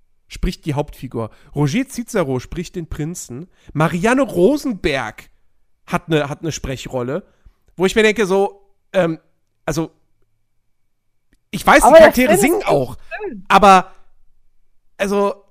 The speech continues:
Speaker 1: man kann ja auch Schauspieler nehmen für die Sprechparts.
Speaker 2: Aber
Speaker 1: So.
Speaker 2: die sind echt schön.
Speaker 1: Ma-,
Speaker 2: Vor allem
Speaker 1: machen die
Speaker 2: Roger
Speaker 1: das, machen die
Speaker 2: Cicero
Speaker 1: das
Speaker 2: als,
Speaker 1: gut?
Speaker 2: als Prinz, der macht, die machen das wirklich super.
Speaker 1: Okay.
Speaker 2: Und es ist wirklich, äh, tatsächlich, als Roger Cicero damals gestorben ist,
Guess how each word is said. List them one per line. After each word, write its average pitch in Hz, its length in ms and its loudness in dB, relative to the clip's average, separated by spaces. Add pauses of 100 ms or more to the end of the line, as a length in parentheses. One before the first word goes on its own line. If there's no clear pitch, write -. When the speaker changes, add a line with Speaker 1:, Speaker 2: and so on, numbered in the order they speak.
Speaker 1:
man 190 160 -8
kann 226 160 0
ja 294 100 2
auch - 120 0
Schauspieler 220 580 0
nehmen 143 360 -4
für - 140 -6
die 143 100 -6
Sprechparts. - 800 -6 (720)
Speaker 2:
Aber 285 180 10
Speaker 1:
So. 370 40 10
Speaker 2:
die 330 140 6
sind 330 160 0
echt - 240 0
schön. 349 480 2 (540)
Speaker 1:
Ma-, 214 140 2
Speaker 2:
Vor 247 100 8
allem - 0 -
Speaker 1:
machen 254 220 6
die - 40 6
Speaker 2:
Roger 226 40 4
Speaker 1:
das, - 300 0
machen 226 240 4
die 180 60 6
Speaker 2:
Cicero - 20 -
Speaker 1:
das - 20 6
Speaker 2:
als, 190 160 6
Speaker 1:
gut? 277 180 -6
Speaker 2:
als - 240 0
Prinz, - 260 -8
der 214 140 2
macht, 269 240 2
die 240 60 4
machen 269 300 2
das 220 260 2
wirklich 233 340 0
super. 170 460 -2 (300)
Speaker 1:
Okay. 151 260 -6
Speaker 2:
Und 175 100 8
es 247 100 6
ist 254 160 -2
wirklich, 277 400 -6 (100)
äh, 196 420 8
tatsächlich, 226 480 0
als 208 180 0
Roger 208 260 4
Cicero 254 380 2
damals 214 360 4
gestorben 214 400 2
ist, 254 240 -8